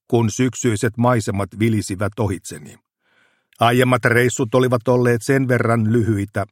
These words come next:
ettei muistikuvia juurikaan ollut. Kello lähestyi kolmea iltapäivällä,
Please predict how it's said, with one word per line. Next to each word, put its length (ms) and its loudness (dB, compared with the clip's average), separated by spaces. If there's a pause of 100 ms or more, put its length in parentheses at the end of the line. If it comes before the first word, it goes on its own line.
ettei 340 2
muistikuvia 720 -2
juurikaan 600 -4
ollut. 440 -12 (1400)
Kello 300 4
lähestyi 460 2
kolmea 440 2
iltapäivällä, 800 -2